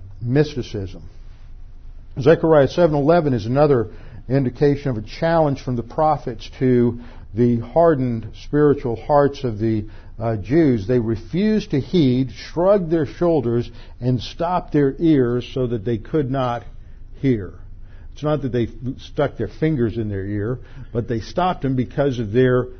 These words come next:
negative volition, because of their rejection of the truth.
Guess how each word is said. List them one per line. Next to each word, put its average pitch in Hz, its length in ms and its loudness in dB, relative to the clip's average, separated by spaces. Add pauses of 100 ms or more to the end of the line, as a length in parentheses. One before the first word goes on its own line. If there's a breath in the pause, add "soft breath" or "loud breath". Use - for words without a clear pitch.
(160 loud breath)
negative 131 540 2
volition, 123 600 4
because 104 380 -2
of 107 100 -4
their 120 160 2
rejection 117 800 -2 (320 loud breath)
of 110 260 0
the 104 60 -6
truth. 120 460 0